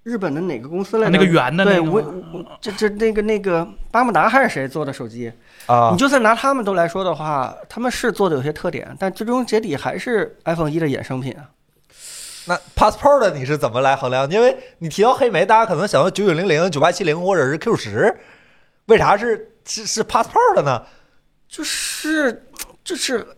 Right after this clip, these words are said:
Speaker 1: 就很商务啊！你作为一个手机来说的话，你是拿在身边，你要不然就是，对吧？这个很容易希望它作为一个身边的一个商务助手这样的一个定位，对吧？
Speaker 2: 嗯。
Speaker 1: 帮你完成很多什么秘书的一些工作，我觉得它的做得非常非常到位。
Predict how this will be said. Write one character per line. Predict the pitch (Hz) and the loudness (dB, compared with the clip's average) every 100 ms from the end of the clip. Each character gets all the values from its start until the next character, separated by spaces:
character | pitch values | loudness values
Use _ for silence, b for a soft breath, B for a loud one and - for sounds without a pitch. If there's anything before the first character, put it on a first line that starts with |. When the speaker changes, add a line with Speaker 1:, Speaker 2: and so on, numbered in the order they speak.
| _ | _
Speaker 1:
就 | 277 | -6
很 | - 214 | 0 0
商 | 156 247 247 | 2 4 4
务 | 262 247 | 2 0
啊！ | 156 131 120 | 0 0 -2
你 | 139 | -4
作 | 160 226 | 0 0
为 | |
一 | |
个 | 240 | 0
手 | - 156 | 0 0
机 | 156 | 2
来 | 220 180 | 2 4
说 | 196 | 2
的 | 185 | 0
话， | 160 165 147 | 2 2 2
你 | 143 143 | 0 -4
是 | - - | -8 -6
拿 | 160 | -4
在 | 214 | -4
身 | 185 196 | -2 0
边， | 202 208 165 | 2 2 2
你 | |
要 | 170 233 | 2 2
不 | |
然 | 190 180 | 2 0
就 | 185 | -4
是， | 175 151 151 b b b b b b _ | -4 -4 -6 b b b b b b _
对 | 175 | 2
吧？ | 165 160 156 - | 4 2 -2 -6
这 | - | -10
个 | 190 180 | -8 -10
很 | - 175 | -4 -2
容 | 147 196 | 0 2
易 | 277 | 2
希 | - - | 0 2
望 | 302 247 | 2 2
它 | 196 | -2
作 | 190 175 | -2 -4
为 | 165 | -4
一 | |
个 | 180 | -4
身 | 170 190 | -6 -6
边 | 185 190 | -4 -4
的 | 165 | -4
一 | 156 | -6
个 | |
商 | 156 - 202 | -6 -2 -2
务 | 202 202 170 | -2 -4 -6
助 | - 240 | -6 -10
手 | - | -10
这 | 123 | -10
样 | 123 117 | -10 -10
的 | |
一 | |
个 | 117 | -10
定 | 131 117 | -6 -6
位， | 117 104 | -6 -8
对 | - | -8
吧？ | 131 170 | -6 0
Speaker 2:
嗯。 | |
Speaker 1:
帮 | 170 180 | 0 0
你 | 151 | 0
完 | 147 | 0
成 | 175 160 | 0 -2
很 | 160 131 | -2 -2
多 | 156 | 0
什 | 160 | 0
么 | 160 | 0
秘 | 165 226 | 0 2
书 | 190 160 | 2 0
的 | |
一 | 143 | -2
些 | 135 | -2
工 | 131 127 | -6 -6
作， | 120 107 | -6 -6
我 | 110 | -6
觉 | 127 247 | -4 -2
得 | |
它 | 269 277 | 0 0
的 | 254 - - | 0 -4 -2
做 | - | 0
得 | 220 208 - | -2 -4 -12
非 | - 240 | -4 0
常 | 214 | 0
非 | 147 | -2
常 | 127 | -4
到 | 120 | -4
位。 | 113 147 | -4 -8